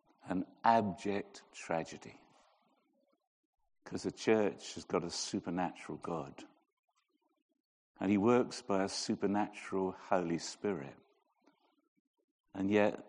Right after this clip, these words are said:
for lots of different reasons, maybe abuse, fear, that in the world they can look at supernatural things with a different view. And we can just say,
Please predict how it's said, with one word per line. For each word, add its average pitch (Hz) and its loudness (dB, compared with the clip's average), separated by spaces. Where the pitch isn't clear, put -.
for 196 2
lots 190 6
of 123 2
different - -2
reasons, 101 2
maybe 95 0
abuse, - -2
fear, 82 -2
that 101 2
in 107 6
the 110 4
world 117 6
they 107 4
can 101 2
look 113 2
at - -4
supernatural 107 0
things 85 2
with 92 -4
a 90 0
different 104 -2
view. 78 2
And 123 8
we 202 10
can 165 2
just 143 2
say, 127 4